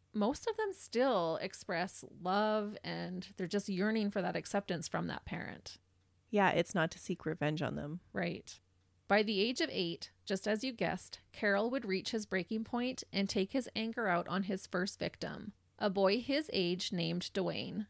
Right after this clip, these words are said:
Speaker 1: Carol said Dwayne was a boy who teased him nonstop. It was summer of nineteen forty-six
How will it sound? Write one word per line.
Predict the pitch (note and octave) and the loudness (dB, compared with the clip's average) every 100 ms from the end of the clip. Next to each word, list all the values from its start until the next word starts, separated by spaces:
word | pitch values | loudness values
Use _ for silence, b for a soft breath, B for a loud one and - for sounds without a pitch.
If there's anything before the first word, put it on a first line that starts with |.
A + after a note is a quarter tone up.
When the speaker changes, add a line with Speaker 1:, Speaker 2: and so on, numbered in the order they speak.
| _ _ _ _ - | _ _ _ _ -8
Speaker 1:
Carol | - A3+ C#4+ | 0 0 2
said | - A3 G#3+ | 2 2 2
Dwayne | D#3+ E3 F3+ | 0 0 0
was | G#3 | 0
a | A3+ | -2
boy | F#3+ D#3+ G3 | 0 0 0
who | - F#3 | 0 -2
teased | - A3 A3+ - - | -2 -4 -4 -4 0
him | B3+ B3 G3+ | 2 2 2
nonstop. | F3 E3+ E3+ F#3 - - - - - - _ _ _ _ | 2 2 0 -2 -2 -2 -4 -6 -10 -20 _ _ _ _
It | G#3 G3+ | -2 0
was | A3 | 2
summer | G3+ G#3 B3 | 2 2 0
of | C4 | 0
nineteen | G#3+ - A#3+ | -2 -2 -4
forty-six | A#3 A#3 D4 - E3+ E3 - | -2 -2 -2 0 0 0 -6